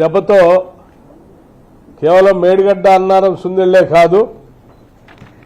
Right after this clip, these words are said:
మీరు కృష్ణానదిని కూడా వదిలిపెట్టలేదనేది దీని ద్వారా స్పష్టంగా అర్థమవుతా ఉంది. గోదావరిలో కట్టే వాటిని గోదావరి ఒక్కదాన్నే ఖతం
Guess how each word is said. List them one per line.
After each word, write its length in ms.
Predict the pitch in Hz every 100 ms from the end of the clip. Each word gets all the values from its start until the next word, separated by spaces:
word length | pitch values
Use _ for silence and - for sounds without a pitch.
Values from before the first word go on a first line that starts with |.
| _ _ _ 147
మీరు 140 | 170 160
కృష్ణానదిని 580 | 170 170 220 220 208 208
కూడా 140 | 208 202
వదిలిపెట్టలేదనేది 840 | 196 190 190 190 185 185 185 185 175
దీని 180 | 170 165
ద్వారా 240 | 170 170 165 156 - - _ _ _ _ _ _ - - _
స్పష్టంగా 500 | - 165 165 190 175
అర్థమవుతా 460 | 139 165 151 127 135 113
ఉంది. 120 | - _ _ _ _ - _ _ _ _ _ - - _ _ _ _ _ _ _ _ _ _ - _ _ _ _ _ _ _ _ _ _ -
గోదావరిలో 540 | 131 160 185 190 185 180 170
కట్టే 240 | 165 190 180
వాటిని 300 | 170 165 165
గోదావరి 320 | 156 170 175 170
ఒక్కదాన్నే 360 | 165 170 165 165 156
ఖతం 200 | 160